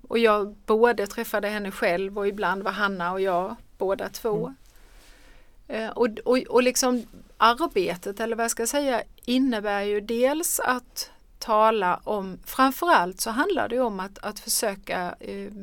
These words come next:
Speaker 1: lyssna på berättelser som kommer, som handlar om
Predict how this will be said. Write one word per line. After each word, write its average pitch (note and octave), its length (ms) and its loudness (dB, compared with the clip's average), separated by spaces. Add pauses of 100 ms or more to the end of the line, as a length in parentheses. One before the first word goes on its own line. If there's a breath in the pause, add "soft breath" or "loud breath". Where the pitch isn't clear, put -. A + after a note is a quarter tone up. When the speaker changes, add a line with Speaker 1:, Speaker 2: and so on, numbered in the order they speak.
(240)
Speaker 1:
lyssna A3 640 -2
på F#3+ 160 -6
berättelser F#3 1040 -4
som G#3 220 -8
kommer, F#3 440 -2
som G3+ 200 -2
handlar G#3 440 -4
om F#3+ 480 -6